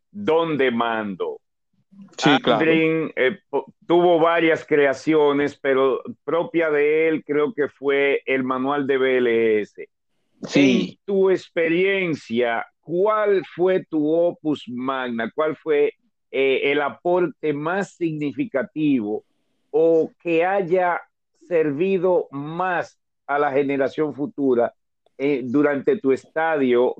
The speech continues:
Speaker 1: tu estadía, tu pasada
Speaker 2: Ujú,
Speaker 1: con
Speaker 2: ujú.
Speaker 1: la Charlie Roma Dinamarca?
Speaker 2: Mira qué pasa, es que éramos todo un equipo en Juventud. Entonces no hay una idea sola,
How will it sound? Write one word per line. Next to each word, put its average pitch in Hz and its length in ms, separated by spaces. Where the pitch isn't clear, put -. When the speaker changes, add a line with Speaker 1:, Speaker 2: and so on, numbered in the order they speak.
Speaker 1:
tu 120 100
estadía, 123 680
tu 117 100
pasada 156 680
Speaker 2:
Ujú, 226 80
Speaker 1:
con 156 180
Speaker 2:
ujú. 170 80
Speaker 1:
la 117 280
Charlie 139 360
Roma 131 240
Dinamarca? 113 680
Speaker 2:
Mira 226 240
qué 214 100
pasa, 117 560
es 160 120
que 247 140
éramos 226 400
todo 190 120
un 202 120
equipo 240 360
en 110 60
Juventud. 101 460
Entonces 165 380
no 180 240
hay 220 120
una 214 160
idea 175 280
sola, 123 600